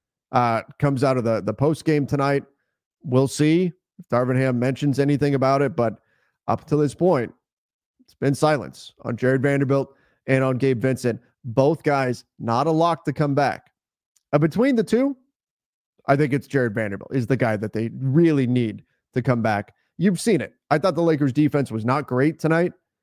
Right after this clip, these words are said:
And they had some moments. They also had some moments where the Spurs were just bad and threw the ball away. But the Lakers' defensive rebounding was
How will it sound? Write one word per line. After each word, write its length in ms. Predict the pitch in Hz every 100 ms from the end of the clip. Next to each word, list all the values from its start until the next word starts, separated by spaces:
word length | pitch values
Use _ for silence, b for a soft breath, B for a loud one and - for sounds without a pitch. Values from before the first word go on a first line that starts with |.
| _ _ _ -
And 120 | 147
they 100 | 139
had 200 | 135 151
some 180 | 170 131
moments. 380 | 123 156 190 -
They 120 | 127
also 220 | 143 147
had 140 | 139
some 80 | 127
moments 320 | 123 139 160
where 100 | 123
the 80 | 113
Spurs 320 | 107 127 135
were 60 | 127
just 240 | 123 127
bad 380 | - 110 135 180 - _ _ _ _
and 160 | - 117
threw 160 | 139
the 80 | 147
ball 240 | 127 127 156
away. 300 | 170 214 202 _ _ _ _ _ _
But 360 | - 147 143 - _ _ _ _ _ -
the 140 | 135
Lakers' 340 | 143 147 143 123
defensive 520 | 139 135 139 127 110
rebounding 440 | 120 127 131 127
was 180 | 117 -